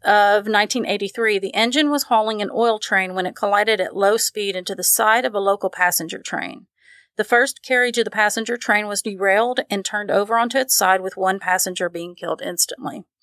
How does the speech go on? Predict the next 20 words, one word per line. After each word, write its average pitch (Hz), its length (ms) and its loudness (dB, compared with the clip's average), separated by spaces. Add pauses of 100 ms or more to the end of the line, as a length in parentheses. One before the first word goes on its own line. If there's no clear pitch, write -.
(600)
The 240 120 2
odd 311 240 2
thing 214 220 0
about 185 240 2
this - 180 -6
train 190 320 -2
was 202 160 -6
that 202 200 2
it 196 180 -2
had 185 260 -6
been 170 380 -4
renumbered. 185 720 -6 (640)
Its 220 180 0
original 269 420 2
number 208 300 0
had 196 260 -2
been 196 600 0 (140)
forty-seven 208 600 -2
two - 160 -6
sixteen, 185 920 -2